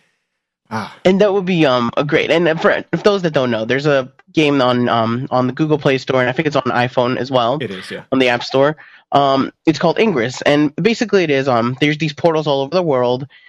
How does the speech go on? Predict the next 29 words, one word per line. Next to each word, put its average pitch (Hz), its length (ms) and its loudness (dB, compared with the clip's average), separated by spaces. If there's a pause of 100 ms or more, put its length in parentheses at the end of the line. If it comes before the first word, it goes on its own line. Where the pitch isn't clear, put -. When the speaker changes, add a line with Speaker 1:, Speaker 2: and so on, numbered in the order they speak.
(200)
Speaker 2:
and 131 540 2
all 147 160 2
over 131 140 0
the 110 80 -4
place, 127 280 -2
and 151 100 -2
you 165 60 -4
just 175 180 -6
go 147 180 2
up 135 140 -2
to 151 100 -2
them 131 340 0 (180)
physically. 170 640 -2
You 156 120 -4
walk 143 240 0
up 147 120 -4
to 147 100 -2
them, 139 320 0 (360)
and 139 200 2
you, 139 120 2
like, 127 260 0
hack 139 320 -2
the 160 80 -2
portals, 147 460 -2
and 131 180 2
you'll 135 100 0
get 135 140 0
experience, 127 640 -2
and 120 200 0